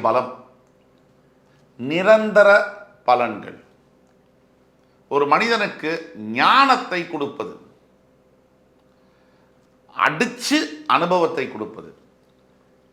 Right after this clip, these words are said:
ஏன்னா சாதாரணமா சொன்னா நம்ம பாடம் கத்துக்குவோமா? அதுவே வாத்தியார் பெரம்பால் அடிச்சு,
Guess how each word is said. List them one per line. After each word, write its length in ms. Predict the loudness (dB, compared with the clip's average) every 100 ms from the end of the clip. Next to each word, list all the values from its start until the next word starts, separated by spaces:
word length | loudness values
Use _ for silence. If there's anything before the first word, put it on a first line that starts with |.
| _ _ _ _ _ _ _ _ _
ஏன்னா 280 | -8 -4 -2 -4 -8 -16 -20 _ _ _ _ _ _ _ _ _ _ _ 2
சாதாரணமா 500 | 4 6 4 2 -2 -4
சொன்னா 200 | -4 -4
நம்ம 140 | -4 0
பாடம் 200 | 0 0
கத்துக்குவோமா? 480 | -4 -6 -6 -4 -8 -8 -20 _ _ _ _ _ _ _ _ _ _ _
அதுவே 260 | -6 -4 -2 0
வாத்தியார் 400 | 0 0 -2 -2 -4 0
பெரம்பால் 580 | 0 0 4 4 4
அடிச்சு, 300 | 0 -2 -10